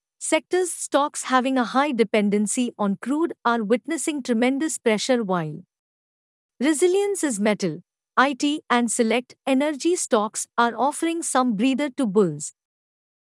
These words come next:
We recommend continuing with a selective approach and keeping a check on leveraged positions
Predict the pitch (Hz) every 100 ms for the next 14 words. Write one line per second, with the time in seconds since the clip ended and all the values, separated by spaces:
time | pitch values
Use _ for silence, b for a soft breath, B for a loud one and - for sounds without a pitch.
0 | _ _ 285 330 320 - 359 403 370 285
1 | 269 285 311 330 262 214 208 - 202 240
2 | - 269 208 165 202 180 214 - _ -
3 | 269 277 - 339 392 359 247 - 269 262
4 | 247 202 190 202 240 254 - 220 180 202
5 | - 226 254